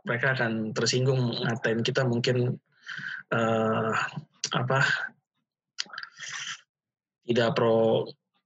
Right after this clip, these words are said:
equality, masih patriarkal <laughs> dan lain-lain. Cuma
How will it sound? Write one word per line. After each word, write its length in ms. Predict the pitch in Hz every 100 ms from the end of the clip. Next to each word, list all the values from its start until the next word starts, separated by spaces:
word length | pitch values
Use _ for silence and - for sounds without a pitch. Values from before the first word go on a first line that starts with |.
| _ -
equality, 920 | 135 123 120 123 131 123 120 120 120 113
masih 880 | 117 110 113 - 110 113 110 113 110
patriarkal 840 | 117 113 113 113 113 120 113 117
<laughs> 720 | 120 - - - - - 185 160
dan 120 | 120
lain-lain. 320 | 120 135 143 139
Cuma 200 | 156